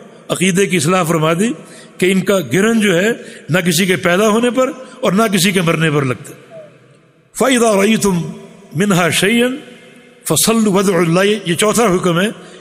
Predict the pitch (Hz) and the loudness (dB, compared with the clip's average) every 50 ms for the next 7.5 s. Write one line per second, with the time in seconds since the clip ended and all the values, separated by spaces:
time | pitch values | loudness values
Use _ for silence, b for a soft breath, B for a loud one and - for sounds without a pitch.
0 | B B - - 139 208 247 208 156 - 214 190 160 143 147 - - - - - | B B -6 -4 -2 -2 -2 -2 0 -2 0 0 -2 -4 -8 -10 -16 -20 -20 -20
1 | - - - - - _ - - 143 139 - 185 185 196 185 156 180 180 185 175 | -20 -20 -20 -20 -20 _ -6 -6 -4 0 0 0 2 2 0 0 0 0 0 2
2 | 156 165 160 139 156 160 160 156 - B B B B B 156 139 165 190 202 208 | 0 0 0 0 0 -2 -2 -2 -8 B B B B B -2 0 2 2 2 2
3 | 190 170 185 180 170 151 156 160 120 147 165 160 160 - - - - - - - | 2 2 0 0 0 0 0 -2 0 -2 -2 -2 -4 -8 -18 -20 -20 -20 -20 -16
4 | - - 190 185 190 190 180 190 196 214 214 214 220 214 226 226 214 220 226 - | -10 -6 -4 -2 0 0 0 2 0 0 0 0 0 0 0 0 0 0 -2 -4
5 | - - - - - - 151 - - 208 226 202 180 170 143 123 127 - - - | -10 -18 -18 -12 -6 -4 -2 -2 0 0 0 0 0 0 0 -2 -4 -10 -18 -20
6 | B B B B B - - 170 190 214 233 233 226 208 175 175 185 220 240 196 | B B B B B -4 -2 0 2 2 2 0 0 0 2 2 2 2 2 0
7 | 180 208 202 202 202 190 156 147 147 | 0 0 0 2 2 2 2 0 -2